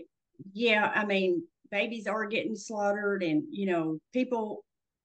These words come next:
uh, adults are getting, you know, slaughtered.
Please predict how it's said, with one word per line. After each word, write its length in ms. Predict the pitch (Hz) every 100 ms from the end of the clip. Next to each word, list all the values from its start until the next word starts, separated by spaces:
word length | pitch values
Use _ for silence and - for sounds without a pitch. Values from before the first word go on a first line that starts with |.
| _ _ - -
uh, 200 | 165 151
adults 440 | 185 214 247 -
are 60 | 220
getting, 300 | 208 226 - -
you 120 | 208
know, 160 | 202 185
slaughtered. 540 | 190 214 202 202 -